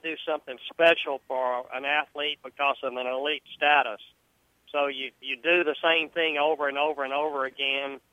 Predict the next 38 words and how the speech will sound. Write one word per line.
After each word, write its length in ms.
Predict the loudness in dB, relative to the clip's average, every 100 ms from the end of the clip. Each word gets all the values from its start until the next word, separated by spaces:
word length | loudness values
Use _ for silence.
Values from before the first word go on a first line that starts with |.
| _ _ _ -14
and 140 | -12 -2
treat 260 | 0 4
all 220 | 6 6 4
these 180 | -6 -6
patients 400 | -6 -6 -8 -16 -16
the 80 | -10 -4
same. 420 | -2 -2 -4 -8 _ _ _ _
Don't 220 | 0 0
get 140 | 0 -2
excited, 640 | -4 0 2 4 0 -6
try 160 | -4 -2
to 80 | -2
do 140 | -8 -8
something 220 | -10 -10
special 420 | -6 -2 -2 -2 -8
because 320 | -6 -4 -4 -6
it's 140 | -8
some 220 | -4 -6 -2
big 200 | -2 -2
name 300 | -2 -2 -2
special 440 | -4 -4 -2 0 2
athlete. 560 | 2 0 -4 -6 -6 -12 _ _ _ _ _ -8
And 160 | -6
if 80 | -6
you 120 | -8 0
do 160 | 2 4
the 80 |
best 320 | 2 2 2 0
you 80 | -10 -12
can 140 | -14
do 340 | 0 4 4 2
and, 220 | -2 -6
and 240 | -8 -6 -8
you 160 | -10 -16 -18 0
carry 280 | 4 6 6
out 200 | 6 4 -2
your 60 | -14
procedure 640 | -12 -8 -6 -6 -6 -6